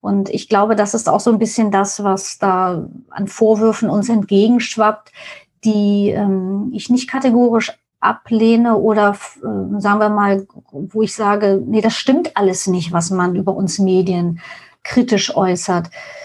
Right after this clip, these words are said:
Wir müssen einfach darauf achten, dass unsere Meinung, die Meinung des Autors nicht in, in jede gängige Berichterstattung Einfluss nimmt und dass sie nicht in, in jedem Halbsatz irgendwo zu erkennen ist. Nochmal, die gehört in einen Meinungs- und Kommentarbeitrag.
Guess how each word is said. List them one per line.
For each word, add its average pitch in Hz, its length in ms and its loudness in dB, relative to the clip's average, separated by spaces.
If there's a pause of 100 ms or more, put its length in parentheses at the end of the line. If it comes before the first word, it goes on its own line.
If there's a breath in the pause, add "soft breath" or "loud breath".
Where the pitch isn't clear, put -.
(400 loud breath)
Wir 226 120 4
müssen 269 340 4
einfach 220 300 0
darauf 208 320 -2
achten, - 320 -2
dass 196 160 -2
unsere 247 340 4
Meinung, 208 460 2
die 202 120 -2
Meinung 196 400 2
des 208 200 -2
Autors 202 580 0
nicht 214 340 -2
in, 208 240 0
in 208 140 0
jede 208 260 2
gängige 214 380 2
Berichterstattung 196 840 -2
Einfluss 175 720 -2
nimmt 170 340 4
und 190 220 -2
dass 202 100 -4
sie 208 100 0
nicht 196 240 2
in, 202 280 0
in 208 160 2
jedem 214 340 2
Halbsatz 214 480 0
irgendwo 226 420 4
zu 226 160 -2
erkennen 196 540 2
ist. 180 220 -8
Nochmal, 190 420 -4
die 180 140 -4
gehört 214 340 2
in 202 140 -6
einen 175 260 -4
Meinungs- 220 420 0
und 202 80 -4
Kommentarbeitrag. 196 1040 -2